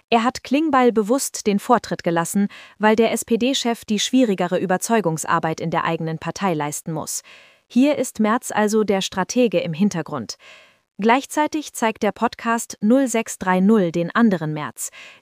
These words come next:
den Polarisierer, der in der Debatte um Gewalt gegen Frauen den Fokus auf Zuwanderer lenkt und damit, so die Kritik der Hosts,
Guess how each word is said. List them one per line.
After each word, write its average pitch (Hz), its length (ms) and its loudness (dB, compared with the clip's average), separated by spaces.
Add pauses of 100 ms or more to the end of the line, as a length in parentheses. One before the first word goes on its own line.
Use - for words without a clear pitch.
den 233 180 6
Polarisierer, 233 840 2 (300)
der 196 160 4
in 190 100 0
der 180 120 4
Debatte 185 440 2
um 180 160 -2
Gewalt 185 400 2
gegen 170 240 -2
Frauen 190 440 2
den 208 200 2
Fokus 247 440 0
auf 190 220 -4
Zuwanderer 160 560 -2
lenkt 175 300 -2 (320)
und 240 200 4
damit, 240 480 4
so 196 200 0
die 185 120 -2
Kritik - 380 -6
der 160 180 -4
Hosts, 180 400 -2